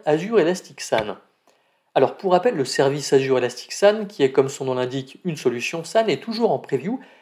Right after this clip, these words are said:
mais cela n'empêche évidemment pas les équipes Microsoft de l'améliorer.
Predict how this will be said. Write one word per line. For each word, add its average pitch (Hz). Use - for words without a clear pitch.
mais 170
cela 147
n'empêche 156
évidemment 165
pas 120
les 139
équipes 131
Microsoft 185
de 160
l'améliorer. 185